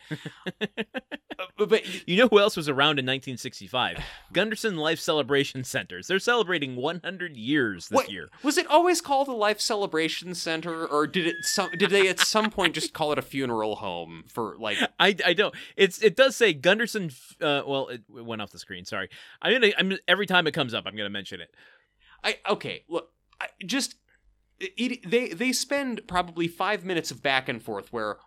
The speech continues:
Speaker 2: "We just met on Tuesday and we're living together. So what do you think about that?"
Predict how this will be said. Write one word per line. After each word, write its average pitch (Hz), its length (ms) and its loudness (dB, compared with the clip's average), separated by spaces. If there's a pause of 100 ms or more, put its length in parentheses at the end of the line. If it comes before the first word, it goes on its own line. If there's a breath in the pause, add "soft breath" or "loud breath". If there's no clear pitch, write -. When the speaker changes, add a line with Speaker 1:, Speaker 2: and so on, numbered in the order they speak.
Speaker 2:
"We 170 120 -2
just 190 180 0
met 175 140 2
on 156 160 2
Tuesday 117 520 -6
and 104 120 -12
we're 120 100 0
living 147 260 2
together. 92 400 -6
So - 200 -6
what 123 120 -2
do 139 60 -2
you 202 120 0
think 135 220 -4
about 98 300 -8
that?" 85 240 -6